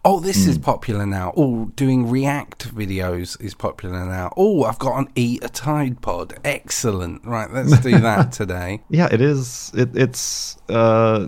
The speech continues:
Speaker 2: I mean, it's, I, as, as perhaps comforting as it is for, for viewers, that's comforting for me.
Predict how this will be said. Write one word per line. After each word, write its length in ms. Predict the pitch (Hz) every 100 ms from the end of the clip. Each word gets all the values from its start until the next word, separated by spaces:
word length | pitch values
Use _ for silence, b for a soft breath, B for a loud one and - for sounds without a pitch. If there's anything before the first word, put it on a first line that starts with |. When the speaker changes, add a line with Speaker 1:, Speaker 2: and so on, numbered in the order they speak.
| -
Speaker 2:
I 100 | 113
mean, 180 | 117 117
it's, 260 | 107 - -
I, 160 | 87 85 62 - - - -
as, 480 | 90 90 82 - -
as 160 | 85 76
perhaps 760 | _ 90 80 85 - - - - _ - _ -
comforting 500 | 113 101 104 90 90
as 180 | 87 87
it 80 |
is 280 | 90 87 82
for, 320 | - 87 80 80
for 140 | 101
viewers, 540 | 78 95 95 101 90 -
that's 260 | 87 - - _ _
comforting 580 | - 90 - 87 82 78 _ _
for 180 | - 90
me. 320 | 85 98 98